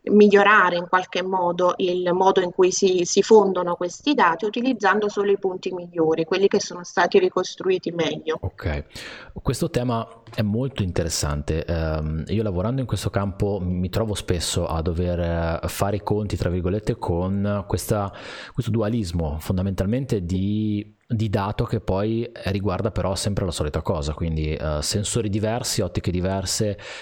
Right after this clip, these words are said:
Speaker 2: e di-, grandi differenze in termini proprio di ground sampling distance per una fotografia terrestre rispetto a quella da U A V. Ed è un, è un tema con cui mi confronto spesso perché persone che magari, eh, seguono un po' tre D metrica mi chiedono delle informazioni.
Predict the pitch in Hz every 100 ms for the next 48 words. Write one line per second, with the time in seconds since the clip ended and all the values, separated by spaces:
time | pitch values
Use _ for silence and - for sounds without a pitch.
0 | - - 95 87 - 85 175 190 139 120
1 | 147 139 104 98 98 95 - 85 87 90
2 | 87 82 80 - 87 87 87 87 - 85
3 | 92 87 95 - 95 - 90 87 82 -
4 | 85 85 95 85 92 92 92 104 95 -
5 | 80 85 - 78 78 76 76 71 71 -
6 | - - - _ _ 143 156 135 127 117
7 | - - 139 139 - 123 110 113 123 123
8 | 117 107 - 110 110 110 107 104 110 -
9 | 113 104 - 104 - 95 98 101 - _
10 | - 110 - 113 - 107 92 98 95 90
11 | 87 85 107 92 90 87 92 101 107 92
12 | 104 107 101 104 113 - 127 107 92 87
13 | 87 - 82 78 76 - 73